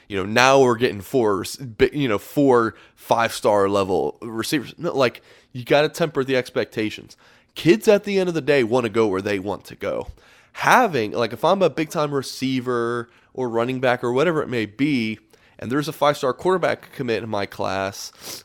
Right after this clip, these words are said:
like, yeah, that's a factor in the recruiting process, but that's not like,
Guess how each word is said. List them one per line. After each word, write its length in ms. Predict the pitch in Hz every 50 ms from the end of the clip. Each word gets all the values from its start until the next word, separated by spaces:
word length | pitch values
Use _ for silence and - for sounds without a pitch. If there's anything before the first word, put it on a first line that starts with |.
| _ -
like, 200 | - 113 110 -
yeah, 160 | 185 175 120
that's 280 | 107 110 131 196 - -
a 100 | - 127
factor 920 | - - - - - 117 110 113 120 - - - - 160 175 190 202 190 _ _ _ _ _ _ -
in 120 | 151 170
the 80 | 175 185
recruiting 420 | 185 180 180 - 185 185 190 185
process, 400 | - 196 185 190 - 208 185 - - - - - _ -
but 120 | 165 160
that's 240 | - 185 196 202 -
not 200 | 196 175 123 98
like, 180 | 131 117 110